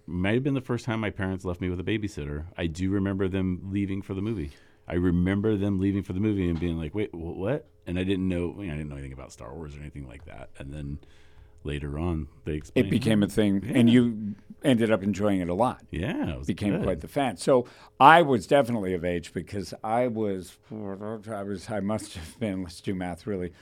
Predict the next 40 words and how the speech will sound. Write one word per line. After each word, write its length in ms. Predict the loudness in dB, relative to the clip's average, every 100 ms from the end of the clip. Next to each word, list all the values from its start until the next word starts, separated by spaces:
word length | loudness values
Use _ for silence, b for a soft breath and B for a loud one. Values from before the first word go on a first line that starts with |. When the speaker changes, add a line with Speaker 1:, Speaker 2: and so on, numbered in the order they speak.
| b b _
Speaker 2:
quick 300 | -2 0 0
here. 200 | 0 0
I 180 | 0 0
must 240 | 2 0 -2
have 60 |
been 140 | 0 2
nineteen, 600 | 0 -2 -2 -2 -2 -12 B B -6
uh, 100 | -4
when 220 | 0 -2
it 80 | -2
came 240 | -4 -4
out. 160 | -4 -8 b b b _
And 380 | 0 2 2 -2
it 180 | -4 -2
was 160 | 0 -2
such 440 | 4 6 6 -2 -12 -10
a 120 | -6 -4
big 420 | -2 0 0 2
deal, 320 | 2 4 2
and 120 | 0
we 100 | -2
were 60 | -2
talking 360 | 2 0 2
about, 240 | 0 0 -2
that's 240 | -4 0
why 80 | -2
we 120 | -2
call 200 | -4 -2
this 180 | -2 -6 -4
Afterwards 640 | -4 -2 -4 -4 -4 -6
for 180 | -10 -12
fifteen 380 | -8 -6 -2 0
minutes 280 | 0 -2 -4
and 80 | -2
ninety 260 | -2 -6
seconds. 380 | -2 -2 -2 0
During 220 | 4 6
the 40 | 6
morning 300 | 6 4 2
show, 240 | 0 -2